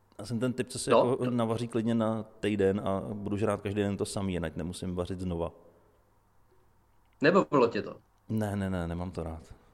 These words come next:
Speaker 1: Vaření, to je úplně jedna z nejhorších činností. Hned vedle
Speaker 2: Ne,
Speaker 1: lyžování a
Speaker 2: já to
Speaker 1: bruslení.
Speaker 2: právě, že rád mám, tyjo, to se celkem divím.
Speaker 1: Rád vaříš?
Speaker 2: Mně to přijde jako taková celkem uklidně-,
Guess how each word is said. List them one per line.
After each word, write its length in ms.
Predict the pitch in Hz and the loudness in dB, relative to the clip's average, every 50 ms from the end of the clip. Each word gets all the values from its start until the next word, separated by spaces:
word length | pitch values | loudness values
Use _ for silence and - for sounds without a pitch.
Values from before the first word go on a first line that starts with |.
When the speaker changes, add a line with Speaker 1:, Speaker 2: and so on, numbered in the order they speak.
| _ _ _ _ _ _ - | _ _ _ _ _ _ -12
Speaker 1:
Vaření, 480 | 104 90 87 87 85 92 92 90 87 - | -6 -4 -4 -2 -2 -2 -2 -2 -2 -2
to 80 | 87 | -2
je 80 | 87 85 | -4 -4
úplně 460 | 85 - 101 90 87 87 90 92 90 - - 92 95 | -4 -4 -2 -2 0 -2 -2 -4 -6 -6 -4 -2 -2
jedna 180 | 95 92 101 101 | 0 0 0 0
z 60 | 98 | 2
nejhorších 380 | 98 92 92 90 - 120 104 - | 2 0 0 -2 -4 -6 -8 -6
činností. 500 | - 110 98 104 107 - - - 87 - - _ - - _ _ _ _ _ _ _ _ _ - | -4 -4 -2 -2 -4 -8 -12 -16 -18 -20 -20 _ -20 -20 _ _ _ _ _ _ _ _ _ -8
Hned 220 | 98 90 82 - | -6 -6 -4 -2
vedle 300 | - 98 95 95 95 92 - - | 0 2 4 4 4 4 4 2
Speaker 2:
Ne, 80 | 104 110 | 4 6
Speaker 1:
lyžování 540 | 117 120 120 98 98 98 98 98 98 98 95 | 6 6 6 6 6 4 2 2 2 2 2
a 40 | |
Speaker 2:
já 80 | 92 - | 4 2
to 40 | - | 2
Speaker 1:
bruslení. 200 | - - - - | 0 2 4 6
Speaker 2:
právě, 180 | 139 147 151 143 | 6 6 6 4
že 120 | 151 156 | 4 4
rád 180 | 156 165 165 151 | 4 4 4 4
mám, 280 | 160 185 226 294 294 | 2 2 2 2 2
tyjo, 220 | - - 196 147 120 | 4 6 6 6 4
to 100 | - - | 2 -2
se 120 | - 143 | -10 -4
celkem 300 | - 165 151 - 165 165 | -2 -2 0 0 0 0
divím. 260 | 180 233 240 180 220 - _ _ _ _ _ - | 0 0 -2 -4 -6 -10 _ _ _ _ _ 0
Speaker 1:
Rád 180 | 117 127 117 | 2 2 2
vaříš? 460 | 120 127 123 113 120 143 160 - - - | 2 0 -2 0 -2 -4 -6 -8 -2 0
Speaker 2:
Mně 100 | 135 135 | 0 2
to 80 | 147 | 2
přijde 220 | 127 - 175 165 170 | 0 0 4 4 4
jako 200 | 165 165 180 165 | 6 6 4 2
taková 300 | 170 165 - 175 175 170 | 2 2 2 2 0 2
celkem 420 | - 185 180 185 190 180 175 - - - _ _ _ _ _ _ _ _ _ _ - - _ - | 0 0 0 0 0 -2 -2 -4 -8 -12 _ _ _ _ _ _ _ _ _ _ -20 -14 _ -10
uklidně-, 400 | 147 147 - 175 175 185 - | -6 -2 0 0 0 -2 -4